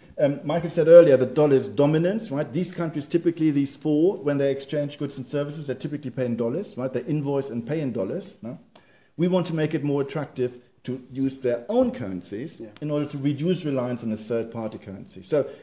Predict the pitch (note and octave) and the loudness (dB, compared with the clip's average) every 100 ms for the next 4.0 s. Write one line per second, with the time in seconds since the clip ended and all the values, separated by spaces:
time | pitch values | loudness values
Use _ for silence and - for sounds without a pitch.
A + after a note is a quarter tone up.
0 | - D3 F3+ F3 E3 D3+ B2+ A#2+ - - | -4 4 4 6 2 4 2 0 -6 -4
1 | F3 G3 F#3 D#3+ C#3+ D#3 D3 - D3 D#3 | 0 2 0 -2 -4 -6 -8 -10 -8 -8
2 | D#3+ E3+ D3+ C#3 D3+ D#3 C3+ A2+ A2 - | -8 -10 -8 -6 -6 -6 -6 -6 -8 -6
3 | A2+ D3 F3 D#3+ D#3+ F3 F3+ F#3 G#3+ | -4 -4 -4 -4 -6 -4 -6 -6 -8